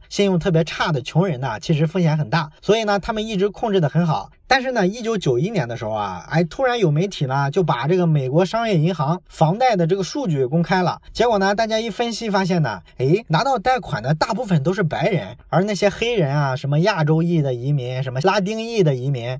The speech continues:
这些美国社会的弱势群体啊，拿到贷款的人数非常少。所以呢，这媒体呢就拿这个数据说事儿，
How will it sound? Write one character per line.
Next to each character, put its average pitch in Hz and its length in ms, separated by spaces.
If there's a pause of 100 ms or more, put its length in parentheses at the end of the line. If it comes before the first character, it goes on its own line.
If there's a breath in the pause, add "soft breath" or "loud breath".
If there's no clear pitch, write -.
(160 soft breath)
这 285 140
些 262 140
美 143 240
国 156 160
社 254 180
会 247 100
的 165 120
弱 226 200
势 147 140
群 113 180
体 113 140
啊， 95 240
拿 156 160
到 240 160
贷 233 180
款 131 240
的 113 120
人 143 120
数 202 160
非 208 200
常 220 120
少。 - 400 (220)
所 240 140
以 262 60
呢， 220 120
这 220 120
媒 180 180
体 170 160
呢 127 140
就 175 140
拿 143 180
这 196 80
个 156 80
数 185 160
据 160 120
说 175 160
事 175 120
儿， 143 160